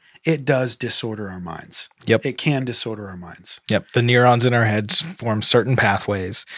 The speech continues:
Speaker 2: that we naturally go towards this, this spot where I need to use, 'cause that's how I feel normal. That's how I feel safe.
Speaker 1: Yeah. And may-, maybe, may-, and for some, for some folks, you know, it, it, it can dis-, distor-,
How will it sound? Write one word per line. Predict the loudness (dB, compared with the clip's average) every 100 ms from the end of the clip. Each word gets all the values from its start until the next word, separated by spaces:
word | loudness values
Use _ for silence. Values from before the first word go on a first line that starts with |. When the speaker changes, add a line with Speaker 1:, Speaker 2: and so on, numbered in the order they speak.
| -18 0
Speaker 2:
that | 0
we | 2
naturally | 0 2 4 4 4 4
go | 0 -2
towards | 0 -2 -2 -4
this, | -2 -4 -6 _ _ _ _ _ _
this | 2 6 6
spot | 6 4 2 0
where | -6 -8 -6
I | 0 0
need | 0 -2
to | -2
use, | 0 0 0 0 0
'cause | 0 0
that's | 0 2
how | 0
I | -2
feel | -2 -4 -2
normal. | 4 6 4 0 -6 0
That's | 2
how | 4
I | 2
feel | 2
safe. | 4 4 4 -2 -12 -18 _ 0
Speaker 1:
Yeah. | 0 0 _ _ _ -20 -4
And | 4 8
may-, | 8
maybe, | 8 6 6 4 2
may-, | -2 -2 0
and | 0 2
for | 2
some, | 6 8 8 6
for | 4 4
some | 6 4
folks, | 4 2 2 0
you |
know, | 0
it, | -2 -4 -6
it, | -16 -10
it | -10 -2
can | 0
dis-, | 0 0 -2
distor-, | -6 -6 -2 0 -2